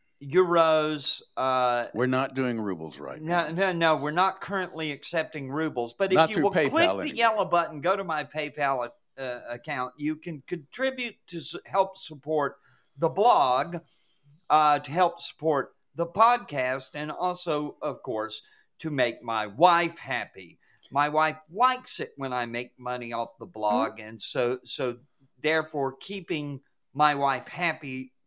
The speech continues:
Speaker 1: being job number one, uh,
Speaker 3: Mm-hmm.
Speaker 1: your contributions to The Other McCain will be greatly appreciated. Meanwhile,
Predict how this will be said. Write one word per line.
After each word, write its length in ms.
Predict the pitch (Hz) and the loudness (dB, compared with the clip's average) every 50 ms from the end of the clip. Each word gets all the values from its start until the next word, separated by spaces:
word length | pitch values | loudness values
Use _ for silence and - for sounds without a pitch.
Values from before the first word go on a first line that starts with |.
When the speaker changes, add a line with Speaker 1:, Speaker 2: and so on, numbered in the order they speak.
| - 127 | -16 -8
Speaker 1:
being 300 | 117 147 139 127 120 104 | -6 -4 -4 -4 -8 -8
job 540 | - - 165 139 139 139 135 127 127 120 | -2 2 6 8 8 8 6 4 0 -2
number 360 | 127 131 135 123 113 117 117 104 | 0 0 0 0 0 -4 -4 -6
one, 640 | 98 101 123 156 165 143 120 107 104 101 104 104 - _ _ - _ _ _ _ - | -6 -4 2 4 6 6 6 4 0 -4 -8 -12 -16 _ _ -20 _ _ _ _ -6
uh, 300 | - 117 117 117 113 110 110 | -2 0 2 2 2 0 -2
Speaker 3:
Mm-hmm. 140 | - - 139 | -6 -10 -10
Speaker 1:
your 260 | 135 135 147 151 143 | -4 -2 -2 -2 -4
contributions 1300 | 135 - - 165 151 143 135 - 135 120 110 104 127 139 139 131 131 - 127 107 107 107 104 - - - | -6 -4 0 2 2 2 0 -4 -10 -10 -10 -8 -6 -4 -4 -4 -6 -8 -12 -12 -12 -14 -16 -16 -16 -16
to 180 | - 143 139 131 | -12 -12 -12 -12
The 260 | 123 120 117 120 123 | -12 -10 -4 -2 -2
Other 220 | 127 123 123 110 | -2 0 -2 -6
McCain 640 | 104 101 101 98 - - 123 110 104 101 98 92 90 _ - - - - _ _ - | -6 -8 -12 -12 -12 -10 -10 -8 -8 -8 -10 -10 -12 _ -20 -20 -20 -20 _ _ -4
will 160 | 127 123 117 | -2 -2 0
be 380 | 104 117 117 117 110 107 - _ - | 0 -2 -2 -2 -6 -10 -14 _ -6
greatly 520 | - - 180 202 190 196 - 165 151 135 | 2 4 6 6 6 2 0 -2 0 0
appreciated. 840 | 123 120 - - 185 175 170 170 - - 160 151 151 143 143 139 139 - | 0 0 -2 0 0 0 0 0 -2 -2 -2 -2 0 0 -2 -2 -4 -4
Meanwhile, 680 | 143 190 277 311 277 254 190 143 127 113 104 90 - | -2 0 2 2 2 0 2 4 4 2 2 -2 -8